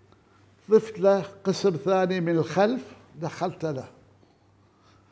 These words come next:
فصار معرض مائتين وأربعين متر. هو معرض وهو مكاتب. عقب سنتين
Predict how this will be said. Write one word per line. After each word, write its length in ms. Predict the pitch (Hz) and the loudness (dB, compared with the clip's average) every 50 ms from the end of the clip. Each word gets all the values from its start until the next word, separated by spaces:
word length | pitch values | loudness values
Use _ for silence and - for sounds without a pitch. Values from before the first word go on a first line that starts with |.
| _ _ _ _ _ - | _ _ _ _ _ -16
فصار 360 | 147 - - 190 196 185 170 | -14 -6 -2 0 2 2 2
معرض 580 | 160 196 185 170 160 175 170 170 165 180 175 160 | 2 2 2 2 4 4 4 2 2 -2 -6 -4
مائتين 420 | 160 156 151 156 - 185 180 165 | -4 -4 -4 -2 0 0 0 0
وأربعين 640 | 160 147 147 147 135 127 135 135 139 156 156 147 143 | -2 -4 -6 -8 -8 -8 -8 -6 -4 -4 -6 -4 -6
متر. 280 | 143 139 - - 131 113 - - - _ 214 | -8 -8 -8 -12 -14 -14 -14 -20 -18 _ -6
هو 240 | 208 202 196 175 | -2 0 0 2
معرض 500 | 156 165 165 143 147 151 170 165 170 165 | 4 4 4 4 4 2 2 2 2 0
وهو 200 | 175 143 135 156 | -2 -4 -4 -2
مكاتب. 560 | 147 147 139 - - 170 165 151 - - 165 139 127 - - - _ _ _ _ _ _ - - _ _ _ _ _ _ _ _ _ - | -4 -4 -6 -4 -4 -4 -4 -4 -4 -8 -10 -10 -10 -14 -16 -20 _ _ _ _ _ _ -20 -20 _ _ _ _ _ _ _ _ _ -10
عقب 260 | 160 160 190 220 - | -4 2 2 2 2
سنتين 680 | - - 202 196 165 - - 208 208 202 208 202 202 | 2 2 0 0 0 4 4 6 6 6 4 2 -2